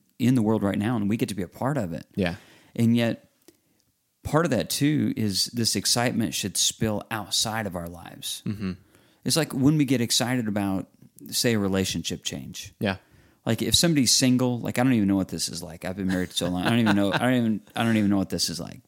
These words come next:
Speaker 1: But, but I see this on, on Facebook
Speaker 2: Yeah.
Speaker 1: specifically. It's like you see the, a status change. You see somebody, okay, they're single,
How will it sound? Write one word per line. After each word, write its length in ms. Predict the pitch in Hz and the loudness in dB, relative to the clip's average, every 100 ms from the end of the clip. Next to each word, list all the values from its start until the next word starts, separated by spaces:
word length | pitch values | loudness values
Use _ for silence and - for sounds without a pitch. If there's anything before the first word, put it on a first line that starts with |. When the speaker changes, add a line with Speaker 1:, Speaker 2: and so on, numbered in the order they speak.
| - | -4
Speaker 1:
But, 160 | - - - - _ | -4 -6 -20 -20 _
but 120 | 113 | 2
I 100 | 113 | 4
see 320 | 104 - 156 127 | 4 4 4 4
this 440 | 92 92 - - | 2 2 2 0
on, 340 | 123 110 101 107 | -2 0 0 0
on 140 | 104 | -2
Facebook 480 | 101 104 - 80 87 - - | 0 0 0 -4 -6 -8 -6
Speaker 2:
Yeah. 140 | 98 | -2
Speaker 1:
specifically. 500 | 82 104 85 - - | 0 0 -4 -8 -10
It's 140 | 87 - | -8 -4
like 200 | 101 - | -4 0
you 100 | 110 | 2
see 260 | - 135 | 2 2
the, 260 | 123 104 90 - - - - _ - | 2 0 -2 -6 -20 -20 -20 _ -10
a 80 | - | 0
status 480 | 107 - 107 95 90 | 2 2 0 -2 -4
change. 280 | 98 90 87 | -6 -6 -4
You 60 | 95 | -2
see 160 | 127 | 0
somebody, 420 | 110 110 104 101 | 0 0 0 0
okay, 240 | 98 104 98 | -4 -2 -2
they're 160 | 92 | -2
single, 640 | 90 - 110 104 104 104 | -2 0 2 2 2 0